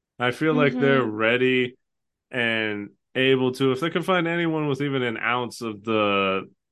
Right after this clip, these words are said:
Speaker 1: talent that the original cast had, they could do something special again. And also, it's just a testament to how good they were all at their role. You know, the, the
Speaker 2: Mm-hmm.
Speaker 1: writing is fantastic. Like you said, the songs are great. <laughs> The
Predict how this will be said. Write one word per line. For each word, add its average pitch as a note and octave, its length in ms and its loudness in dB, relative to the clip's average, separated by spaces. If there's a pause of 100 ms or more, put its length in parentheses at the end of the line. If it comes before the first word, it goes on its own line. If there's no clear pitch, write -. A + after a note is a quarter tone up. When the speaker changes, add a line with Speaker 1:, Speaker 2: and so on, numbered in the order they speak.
(200)
Speaker 1:
talent A#2+ 580 0 (760)
that A#2 140 0
the A2+ 120 2
original A2 400 2
cast G#2 380 -2
had, G2 380 0 (400)
they A#2+ 300 0
could B2 140 -2
do A2+ 120 -2
something G#2 340 -6
special G2+ 420 -2
again. G2+ 400 -4 (500)
And A2+ 140 -4
also, C3 320 2
it's C3 160 2
just C3+ 180 2
a B2+ 60 -4
testament B2+ 420 -4
to A#2+ 60 -4
how B2+ 200 -2
good A#2 260 -2
they A#2+ 120 -2
were A2+ 240 -2
all A2+ 380 -2 (340)
at A2 220 0
their G#2+ 140 -2
role. G#2+ 360 -4
You G2 120 -6
know, G#2 180 -4
the, G#2 240 0
the G2+ 140 -2
Speaker 2:
Mm-hmm. F#2+ 80 -2
Speaker 1:
writing B2+ 380 4
is A2+ 140 -4
fantastic. A#2 720 -2
Like A2 160 -2
you A2 60 -4
said, G#2 220 -4
the G2 60 -4
songs B2 500 0
are A#2 80 -2
great. A#2 400 0
<laughs> - 320 -20
The A#2 200 -2